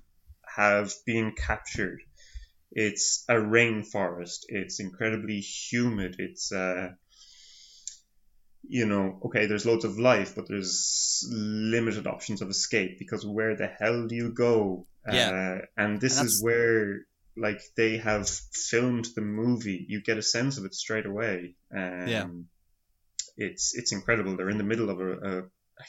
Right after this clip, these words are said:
Speaker 1: humid rainforest, um, and <laughs> there's literally nowhere to go. And in fact, we see that with one of the characters, uh, one of the, the, the, the three, I s-, I,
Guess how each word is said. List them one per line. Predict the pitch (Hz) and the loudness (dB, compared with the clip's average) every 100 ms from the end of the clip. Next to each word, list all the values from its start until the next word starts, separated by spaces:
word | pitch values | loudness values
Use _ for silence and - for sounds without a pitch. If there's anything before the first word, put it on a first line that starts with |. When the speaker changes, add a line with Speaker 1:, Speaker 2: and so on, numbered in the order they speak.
| - - | -10 -4
Speaker 1:
humid | 104 107 98 | -2 -2 0
rainforest, | 104 104 104 95 92 90 87 - - - - | 2 2 -2 -4 -2 -2 -4 -10 -10 -12 -8
um, | 98 87 87 87 87 87 85 _ _ _ _ _ - | -8 -8 -10 -12 -10 -12 -14 _ _ _ _ _ -6
and | 117 | 0
<laughs> | |
there's | - - 185 | 2 4 6
literally | 190 120 113 | 6 4 2
nowhere | 113 113 107 104 | 2 2 2 0
to | 110 | -2
go. | - 156 98 92 - - - - _ _ - | -2 -4 -4 -6 -14 -14 -14 -16 _ _ -6
And | 117 | -2
in | 110 | 0
fact, | 127 110 | 2 2
we | 117 | 0
see | 110 147 | 2 6
that | 123 101 | 6 4
with | 101 | 0
one | 107 | -2
of | 98 | -2
the | 98 | -4
characters, | 98 135 135 120 104 92 92 | 2 6 6 2 -2 -4 -4
uh, | 92 90 | -8 -6
one | 98 98 | -4 -4
of | - | -4
the, | 95 95 - | -6 -6 -6
the, | 95 92 - | -8 -8 -10
the, | - - | -16 -16
the | - | -8
three, | - 117 107 101 101 - | -4 -4 -4 -8 -10 -8
I | |
s-, | 113 - | -8 2
I, | 143 | 4